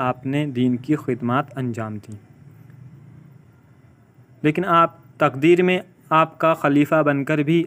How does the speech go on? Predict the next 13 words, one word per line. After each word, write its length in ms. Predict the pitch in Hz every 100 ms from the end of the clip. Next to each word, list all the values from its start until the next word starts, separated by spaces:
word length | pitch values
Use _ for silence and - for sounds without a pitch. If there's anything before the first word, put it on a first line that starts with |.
| -
आपके 340 | 143 139 - 139
लिए 300 | 131 139 151
मज़ीद 680 | 135 131 123 135 175 196 180
इतने 360 | 156 156 160
साल 280 | 151 143 147
खिदमत 400 | 147 139 135 131 139
दीन 300 | 127 131 127
की 120 | 131
तौफ़ीक 440 | 127 123 135 120
लिखी 320 | 120 117 - 160
थी, 180 | 147 165 - - - -
जितने 400 | 139 156 165 160
साल 340 | - 139 151